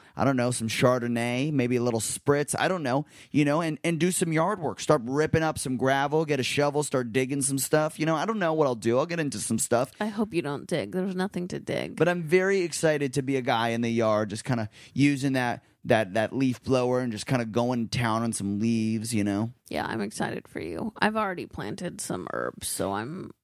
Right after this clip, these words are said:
Speaker 2: really excited about
Speaker 1: Maybe,
Speaker 2: that.
Speaker 1: maybe we'll make some strawberries, some tomatoes.
Speaker 2: I really wanna grow strawberries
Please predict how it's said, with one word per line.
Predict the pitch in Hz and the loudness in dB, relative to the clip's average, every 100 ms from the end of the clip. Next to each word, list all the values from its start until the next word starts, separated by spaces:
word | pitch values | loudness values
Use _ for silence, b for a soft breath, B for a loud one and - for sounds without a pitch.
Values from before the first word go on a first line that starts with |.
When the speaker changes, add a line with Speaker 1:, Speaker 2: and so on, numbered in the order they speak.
| _ | _
Speaker 2:
really | 165 151 90 60 | -2 0 -2 -4
excited | 55 - - 64 | -6 -8 -6 -4
about | 64 | 2
Speaker 1:
Maybe, | 135 143 | 4 4
Speaker 2:
that. | 151 87 | 0 0
Speaker 1:
maybe | 127 139 | 0 2
we'll | 147 139 | 2 2
make | 139 127 | 0 -2
some | 123 | -2
strawberries, | - 135 123 127 135 135 139 131 | 2 4 4 2 2 2 -2 -2
some | 113 | -2
tomatoes. | 110 110 113 131 131 127 - - - | 0 0 2 0 0 -2 -6 -8 -2
Speaker 2:
I | |
really | 175 170 165 131 | 0 0 -2 -2
wanna | 131 120 | -4 -4
grow | 113 104 | -4 -4
strawberries | - - 90 87 | -4 -6 -4 -6